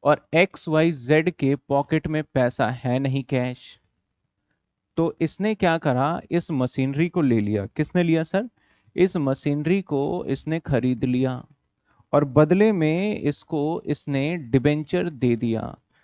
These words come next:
तो जो बदले में इसको डिबेंचर दिया है, तो जैसे ही हम किसी को डिबेंचर देते हैं तो बोला जाता है डिबेंचर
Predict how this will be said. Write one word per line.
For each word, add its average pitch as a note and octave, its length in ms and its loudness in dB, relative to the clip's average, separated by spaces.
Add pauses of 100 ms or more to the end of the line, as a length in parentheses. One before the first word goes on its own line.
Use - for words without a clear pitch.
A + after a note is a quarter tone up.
(160)
तो C#3+ 80 -2
जो D3+ 180 -2
बदले D3 440 2
में F#3 140 -4
इसको E3+ 280 -6
डिबेंचर C#3 600 -2
दिया B2+ 340 0
है, B2+ 200 -2 (120)
तो D3+ 80 -6
जैसे C3 380 0
ही F#3+ 120 -2
हम E3+ 160 -2
किसी D#3 280 -4
को D#3+ 120 -2
डिबेंचर C3 520 -2
देते B2 300 -4
हैं B2 200 -6
तो E3 120 -6
बोला D3 260 -2
जाता D3 260 -2
है D3+ 80 -6
डिबेंचर B2+ 500 -4